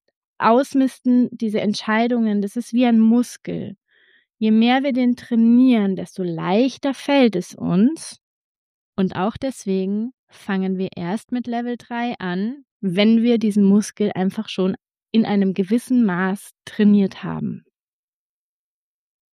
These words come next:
Und jetzt kommt die praktische Frage. Wie startest du damit, ohne direkt wieder in diese „Ich müsste eigentlich mal komplett“ Falle zu rutschen? Ganz simpel,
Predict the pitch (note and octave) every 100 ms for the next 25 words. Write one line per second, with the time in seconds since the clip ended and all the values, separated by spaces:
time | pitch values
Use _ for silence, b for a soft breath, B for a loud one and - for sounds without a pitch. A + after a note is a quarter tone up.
0 | _ _ - A3+ C4 - - E4 E4 -
1 | B3+ B3+ C4 - C4 A#3+ - - E3+ E3
2 | F3 E3 F#3 F3 A3+ D4 F4 - B3 C#4+
3 | D#4+ C#4 G#3 F#3+ F3 F3+ A3+ b b b
4 | _ _ _ A3 B3+ D4 C4+ C4+ C#4+ B3
5 | A3+ - G3+ G3 G#3 A3 - A3 G#3+ A3+
6 | A3+ A3+ A3 - _ G#3 - A3+ B3 D4
7 | - G#3+ G#3 - G3 G#3 A#3 A3+ G#3+ G3+
8 | A3 - G#3 G3+ G3+ G3+ G3+ - G#3 G3
9 | - F3+ F3 - _ - - F3+ E3+ E3
10 | - - E3+ F3 E3 - E3 G#3+ - _
11 | _ _ b b b b b _ _ A3
12 | B3+ C#4 G#3+ G#3+ A#3